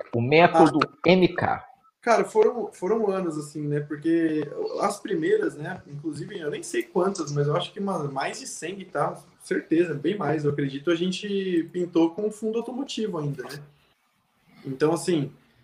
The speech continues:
Speaker 2: é, fazia o fundo cinza, né? Que é aquele mesmo fundo que é o primer, né? Aqueles primer e fundo é a mesma coisa, né?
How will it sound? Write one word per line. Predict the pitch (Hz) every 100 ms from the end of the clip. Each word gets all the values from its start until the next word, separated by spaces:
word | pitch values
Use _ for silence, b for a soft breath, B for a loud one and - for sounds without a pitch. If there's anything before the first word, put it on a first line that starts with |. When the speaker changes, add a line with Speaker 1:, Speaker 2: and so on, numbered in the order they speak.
| _
Speaker 2:
é, | - 131 131 127 127
fazia | 143 143 143 165
o | 175
fundo | - 165 165
cinza, | 160 170 208 233 208
né? | 190
Que | 190
é |
aquele | 160 151
mesmo | 151 156 160
fundo | 147 - 160 143
que | 143
é |
o | 139
primer, | 147 156 202 175
né? | 151
Aqueles | 160 151 143
primer | - 165 220 233 208
e |
fundo | 196 190 233 220
é |
a | 214
mesma | 220 233
coisa, | - 156 143 139
né? | 151